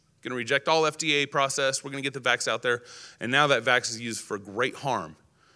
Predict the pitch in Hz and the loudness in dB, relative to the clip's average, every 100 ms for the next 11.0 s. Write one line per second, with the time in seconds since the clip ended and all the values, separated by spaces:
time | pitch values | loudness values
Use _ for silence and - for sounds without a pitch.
0 | _ _ _ - 101 95 - - 104 113 | _ _ _ -2 0 0 -2 -2 -2 0
1 | 101 - - 95 90 - _ - 101 104 | -2 -2 -2 -2 -6 -12 _ -6 0 0
2 | 113 - - _ _ _ _ _ _ _ | -2 -8 -14 _ _ _ _ _ _ _
3 | - 135 - 165 - 180 208 - - _ | -6 -2 2 2 2 0 0 -8 -16 _
4 | _ _ _ _ _ _ _ _ _ - | _ _ _ _ _ _ _ _ _ -8
5 | 107 135 143 - 202 - - _ _ _ | -4 -4 2 2 2 -2 -12 _ _ _
6 | _ _ _ _ _ _ _ _ - 101 | _ _ _ _ _ _ _ _ -10 0
7 | 135 160 - 139 143 113 160 175 160 160 | 4 6 4 0 0 0 2 2 0 -2
8 | 165 147 - 131 160 - - - 98 131 | 2 2 2 -4 -6 -16 -20 -6 -4 -2
9 | 131 120 143 131 - 147 143 - - _ | -2 0 0 0 2 2 2 -4 -12 _
10 | _ - _ _ _ - - 156 147 | _ -20 _ _ _ -20 -4 -2 -2